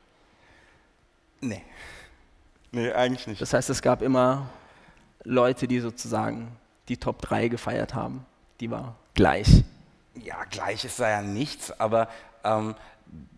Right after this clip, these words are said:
Speaker 1: die Wellen sind ähnlich,
Speaker 2: Mhm.
Speaker 1: in denen das geht.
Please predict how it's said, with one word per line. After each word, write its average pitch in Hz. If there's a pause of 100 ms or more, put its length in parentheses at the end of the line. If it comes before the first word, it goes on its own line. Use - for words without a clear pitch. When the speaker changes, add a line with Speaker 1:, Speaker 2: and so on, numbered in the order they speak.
(200)
Speaker 1:
die 107
Wellen 107
sind 90
ähnlich, 85 (380)
Speaker 2:
Mhm. 123
Speaker 1:
in 98
denen 90
das -
geht. 90